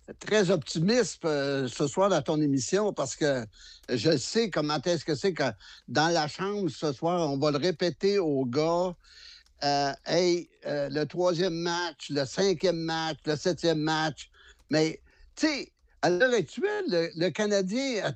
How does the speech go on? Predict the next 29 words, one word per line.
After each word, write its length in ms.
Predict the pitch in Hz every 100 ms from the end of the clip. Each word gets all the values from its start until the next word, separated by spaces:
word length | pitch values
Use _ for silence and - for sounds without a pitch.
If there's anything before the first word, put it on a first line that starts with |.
| - -
tellement 480 | 277 392 277 277
bien 380 | 226 175 185 175
fait 340 | - 220 220 170
dans 220 | 147 143
l'ensemble. 720 | 170 185 151 165 208 269 156
Oui, 340 | 127 180 185
euh, 160 | 143 117
ils 80 | 131
ont 100 | 131
perdu, 520 | 120 135 123 185 160
euh, 100 | 127
souvent, 300 | 117 147 139
euh, 320 | 185 170 120 107 - - - -
dans 180 | 127 127
le 40 |
troisième 440 | 131 160 147 147 123
match, 380 | 175 233 -
là, 100 | 208 196
mais 200 | 151 143
ils 60 |
sont 220 | - 170 175
revenus. 500 | 185 156 170 254 190
Ça 160 | 170
fait 140 | 151 180
que 180 | 185 131 - - -
les 140 | 156 208
gars 180 | 415 427
se 60 |
disent, « 480 | 175 277 302 208